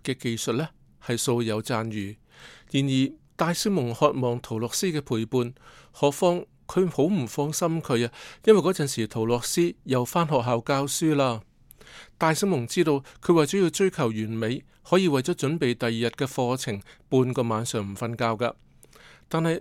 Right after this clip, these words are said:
畢竟佢係有孕在身，戴斯蒙因為太過擔心圖洛斯，自己嘅健康呢，都開始走下坡啦。斐茨西蒙醫院有位達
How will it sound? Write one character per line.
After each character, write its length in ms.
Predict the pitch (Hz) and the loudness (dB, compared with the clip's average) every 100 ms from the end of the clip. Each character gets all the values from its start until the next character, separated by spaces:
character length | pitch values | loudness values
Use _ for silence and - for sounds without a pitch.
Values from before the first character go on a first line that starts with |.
| - | -4
畢 100 | 226 - | -4 -2
竟 200 | 139 165 | -2 -2
佢 140 | - 127 | -2 0
係 20 | |
有 240 | 107 104 | 0 -2
孕 240 | 113 110 104 | -2 -4 -4
在 240 | 117 104 | -6 -6
身， 340 | 107 - 139 120 _ - - _ | -4 -2 -4 -6 _ -20 -20 _
戴 160 | 170 165 | 0 2
斯 120 | 208 | 2
蒙 280 | 170 107 117 | 0 -2 -4
因 140 | 156 | -2
為 120 | 170 123 | 0 -2
太 260 | 135 131 | 0 0
過 180 | 131 127 | 0 -2
擔 220 | 160 160 | -2 -4
心 220 | - 156 | -2 -4
圖 160 | 151 117 | -2 -2
洛 120 | 110 | -2
斯， 180 | - 156 160 - _ _ - | -2 -2 -4 -6 _ _ -6
自 140 | 131 | -2
己 100 | 123 | 0
嘅 260 | 170 156 135 | 0 -2 -4
健 220 | 120 117 | -4 -4
康 240 | 139 139 | -2 -2
呢， 100 | 143 - _ | -4 -10 _
都 100 | 156 | -2
開 220 | 151 139 | 0 0
始 100 | 127 | -2
走 180 | 117 113 | -2 0
下 120 | 117 | 0
坡 200 | 101 117 | 2 2
啦。 160 | 104 - - _ _ _ - _ _ - - - - - | 2 0 -6 _ _ _ -20 _ _ -20 -20 -20 -20 -6
斐 240 | - 151 | 0 0
茨 220 | - 120 | 0 -2
西 220 | 110 170 | 0 0
蒙 220 | 165 117 110 | 0 -2 -2
醫 220 | 160 147 | -2 0
院 220 | 120 139 - | 0 -2 -6
有 120 | 127 | -4
位 160 | 123 143 | -2 -4
達 160 | - 117 | -4 -6